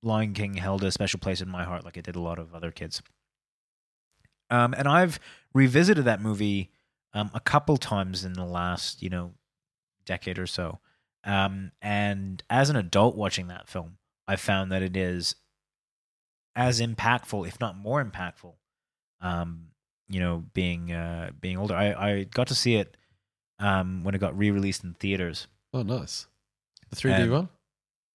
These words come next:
Speaker 1: I can't remember if it was three D. I think it was for
Speaker 2: Yeah,
Speaker 1: the
Speaker 2: yeah.
Speaker 1: three D release.
Speaker 2: Yeah.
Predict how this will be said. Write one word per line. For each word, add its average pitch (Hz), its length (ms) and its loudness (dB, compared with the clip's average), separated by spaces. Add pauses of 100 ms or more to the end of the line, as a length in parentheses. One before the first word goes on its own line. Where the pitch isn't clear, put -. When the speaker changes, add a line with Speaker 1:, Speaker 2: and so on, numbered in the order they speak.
(120)
Speaker 1:
I 104 60 -12
can't 113 200 -10
remember 98 180 -6
if 85 100 -14
it 80 60 -16
was - 100 -14
three 85 240 -12
D. 85 80 -18
I 87 60 -8
think 139 140 0
it 131 40 -2
was 98 180 -6
for - 80 -8
Speaker 2:
Yeah, 98 180 0
Speaker 1:
the 90 80 -4
Speaker 2:
yeah. 87 80 -6
Speaker 1:
three 87 100 -4
D 87 140 -6
release. 85 500 -8 (100)
Speaker 2:
Yeah. 82 160 -8